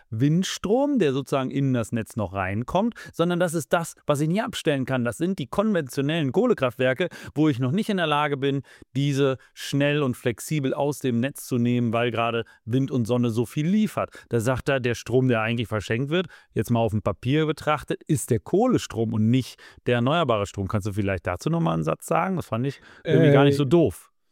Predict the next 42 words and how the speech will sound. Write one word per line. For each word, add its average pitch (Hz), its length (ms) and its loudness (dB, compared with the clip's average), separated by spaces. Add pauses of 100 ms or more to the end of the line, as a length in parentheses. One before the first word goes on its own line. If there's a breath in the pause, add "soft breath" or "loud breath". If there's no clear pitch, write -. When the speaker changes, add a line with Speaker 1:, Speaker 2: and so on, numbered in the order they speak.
(200)
Speaker 2:
ja, 135 300 4
also, 143 320 2 (840)
das 139 120 -2
stimmt 208 240 0
teilweise 135 340 0
schon. 151 320 -8
Ich - 340 -18
hatte - 160 -8
jetzt 127 200 -6
vor - 140 -14
kurzem 147 300 -8
noch 95 80 -6
eine 113 80 -4
Studie 139 420 -2
gelesen, 120 520 0
die 110 160 -4
st-, - 140 -14 (220)
ist - 160 -8
leider 143 300 4
ein 123 80 4
paar 131 180 -2
Tage 120 340 0
älter, 131 220 -2
die 104 80 0
stammt 127 240 -4
aus 113 140 -4
dem 113 160 -2
Z-, - 220 -14
Jahr 117 180 -2
zweitausendneunzehn, 110 920 0
wo 107 100 0
wir 104 120 2
auch 107 40 0
noch 107 120 0
ein 104 60 0
bis-, 117 200 -4 (220)
paar - 140 -6
Kernkraftwerke 139 840 -2
mit 131 160 -2
am 117 120 -2
Netz 131 260 -4
hatten. 139 220 -6